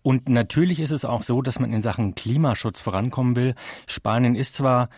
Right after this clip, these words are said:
was die C O zwei Emissionen angeht, von einem relativ niedrigen Level gestartet, aber durch die Wirtschaftsentwicklung in den letzten Jahren ist das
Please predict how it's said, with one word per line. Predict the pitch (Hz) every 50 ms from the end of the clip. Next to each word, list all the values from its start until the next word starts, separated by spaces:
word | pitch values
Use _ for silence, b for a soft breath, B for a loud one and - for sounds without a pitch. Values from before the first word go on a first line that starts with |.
| B B _ -
was | - 117 - -
die | - 117 110 110
C | - - - 110
O | 104
zwei | 101 - - 107 113 127
Emissionen | 123 120 120 117 - 123 117 120 120 113
angeht, | 110 113 113 117 -
von | - - 117 107
einem | 107 101
relativ | 107 101 113 104 - 117 101 -
niedrigen | 101 110 131 - 123 123 104 110
Level | 104 113 113 110 113 104
gestartet, | - - - - - 104 113 135 131 131 113
aber | 110 113 113
durch | 110 -
die | - 117 104
Wirtschaftsentwicklung | 117 127 - - 127 - - 127 117 104 127 120 - 135 120 117 B B B B B B B B B -
in | 123 120 127
den | 120 117 117 117 120 -
letzten | 113 104 107 113 - - - - 123
Jahren | 113 110 104 107 113 120 123 123
ist | - 127 - - - - _ -
das | 117 113 - - - -